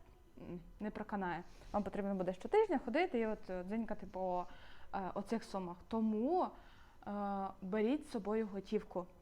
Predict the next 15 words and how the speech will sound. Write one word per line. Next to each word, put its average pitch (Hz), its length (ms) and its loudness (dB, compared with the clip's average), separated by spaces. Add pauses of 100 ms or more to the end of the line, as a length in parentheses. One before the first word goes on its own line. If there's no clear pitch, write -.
(380)
От 220 380 0
візьміть, 240 680 6
е, 202 260 4
скільки 226 360 2
можна 214 400 0
з - 60 -10
собою 202 300 2
готівки, 226 560 2 (320)
а 196 80 0
потім 262 320 6
вже 208 140 0
тут 247 240 -2
знімайте 226 400 2
додатково 208 440 -2
собі, 208 460 -2